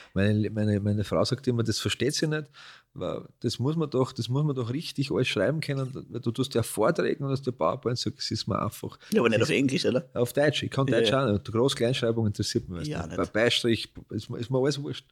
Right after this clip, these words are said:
Speaker 2: Me-, meine
Speaker 1: Ich
Speaker 2: Freunde
Speaker 1: schreib
Speaker 2: sind immer
Speaker 1: sicher
Speaker 2: so.
Speaker 1: selber rüber, ein stummes H, ich wär gescheit eins zu viel, zu
Speaker 2: Okay.
Speaker 1: wenig und so.
Speaker 2: Meine Freunde sind immer so, wenn ich Social Media, meine Posting mache,
Speaker 1: Ja.
Speaker 2: ne?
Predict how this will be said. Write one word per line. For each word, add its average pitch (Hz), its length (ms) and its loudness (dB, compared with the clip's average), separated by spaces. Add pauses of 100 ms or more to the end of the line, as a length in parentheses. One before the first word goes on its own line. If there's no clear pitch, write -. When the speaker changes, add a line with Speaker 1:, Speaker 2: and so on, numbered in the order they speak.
(420)
Speaker 2:
Me-, 110 200 6
meine 113 220 2
Speaker 1:
Ich 113 60 0
Speaker 2:
Freunde 110 180 2
Speaker 1:
schreib 143 180 4
Speaker 2:
sind 131 80 2
immer - 80 4
Speaker 1:
sicher 185 160 4
Speaker 2:
so. - 120 0
Speaker 1:
selber 170 160 4
rüber, 165 240 4
ein 139 80 0
stummes 156 340 -2
H, 135 200 0
ich 160 120 2
wär 147 80 0
gescheit 135 220 0
eins 135 260 -4
zu - 60 -10
viel, 139 200 0
zu 104 140 -4
Speaker 2:
Okay. 123 80 -4
Speaker 1:
wenig 95 200 -10
und - 100 -10
so. - 80 -4
Speaker 2:
Meine 113 160 2
Freunde 107 240 2
sind 123 80 4
immer 127 100 2
so, 123 140 2
wenn 123 80 2
ich 117 120 2
Social 120 240 -2
Media, 107 220 2
meine 110 220 2
Posting - 400 -2
mache, 127 160 0
Speaker 1:
Ja. 127 80 -4
Speaker 2:
ne? 147 140 -6